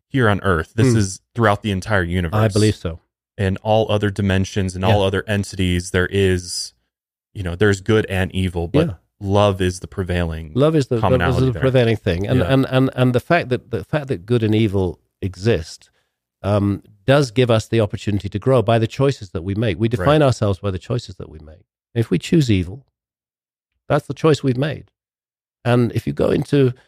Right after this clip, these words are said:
Speaker 2: many of the, much of the ancient wisdom on this, you'll, you'll, you will find, and this, this is true of the mainstream religions too, that there will be an accounting sooner or later. Um, it's very, it's very clear in the ancient Egyptian texts,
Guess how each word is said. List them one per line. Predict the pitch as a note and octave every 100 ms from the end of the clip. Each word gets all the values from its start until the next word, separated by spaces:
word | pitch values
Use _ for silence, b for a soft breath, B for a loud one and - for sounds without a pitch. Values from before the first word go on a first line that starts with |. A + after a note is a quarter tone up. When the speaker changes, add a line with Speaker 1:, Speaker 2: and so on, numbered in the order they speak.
| b b _ -
Speaker 2:
many | C3 D3+
of | B2+
the, | G#2+ A2
much | B2 -
of | C3+
the |
ancient | A#2+ A2+ G#2 D#2
wisdom | G#2+ - F2+
on | D#2+
this, | D2+ E2 - - -
you'll, | - A2+ A2+ G#2+
you'll, | A#2+ A#2+ A#2
you | B2
will | C#3+ D3+
find, | - G2 F#2+ G#2 -
and | A2
this, | A2 -
this | G#2+
is | G2+
true | - A#2 A2
of | G#2
the | -
mainstream | G2+ G2+ - G2+
religions | G2 G2 F#2+ F#2+
too, | - B2 G#2+
that | F#2+
there | B2
will | C3 C#3
be | C3
an |
accounting | A#2+ - A#2 B2 E2 G#2+ _ _ _ _ _
sooner | _ A2+ G2
or | F2
later. | F2 E2 - - - _ _ _ _ _ _ -
Um, | - A1 A1+ A1+ -
it's | A#2 -
very, | B2+ C#3 A2+ -
it's | G2+
very | - C3 C3
clear | - G#2+ G#2 G2 F2+ F2+ - _ -
in | F#2 F#2 F2 D#2+
the | F2+
ancient | F#2 F2+ D#2
Egyptian | D#2+ F2 D#2+ - E2+
texts, | - - - - - - -